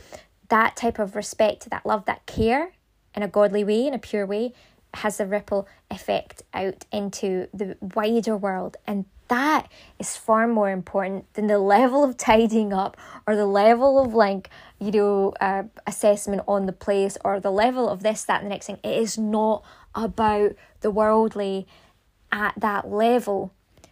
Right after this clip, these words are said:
as much as that could become a part of it. It's not the main priority. The main priority is God,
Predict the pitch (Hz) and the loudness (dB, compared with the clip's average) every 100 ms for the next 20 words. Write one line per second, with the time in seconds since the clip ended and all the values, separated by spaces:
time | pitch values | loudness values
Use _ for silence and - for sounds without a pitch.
0 | _ _ 220 196 214 220 - - - 247 | _ _ -6 -4 -2 0 0 -6 -4 0
1 | 320 311 _ - - - 285 277 269 - | 2 0 _ -20 -4 4 4 4 -4 -4
2 | 262 247 - 285 208 208 - _ - 196 | -4 -2 0 2 2 -4 -4 _ -8 -4
3 | 220 208 - 202 214 214 190 208 208 208 | -2 -2 -4 -4 -2 -2 0 2 2 2
4 | 208 202 190 196 196 208 208 220 220 214 | 0 -4 -4 -4 -4 -2 -2 -2 -2 0
5 | 214 220 233 233 - 208 202 196 | 2 0 0 0 0 -2 0 -2